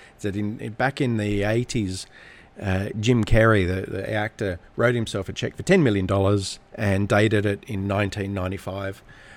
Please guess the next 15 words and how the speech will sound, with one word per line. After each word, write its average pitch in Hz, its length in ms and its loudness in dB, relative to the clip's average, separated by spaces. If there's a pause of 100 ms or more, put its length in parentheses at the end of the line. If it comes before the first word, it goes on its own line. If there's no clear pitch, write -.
(180)
uh, 95 440 -2 (100)
and, 95 500 -2
uh, 95 220 0
wrote 104 280 4
on 98 100 2
the 92 80 0
back, 92 280 -2
"For 90 220 -4
services 98 760 0
to 98 200 2
acting," 85 380 -2
or 85 40 -4
something 101 400 -6
like 92 260 -12
that. 101 180 -10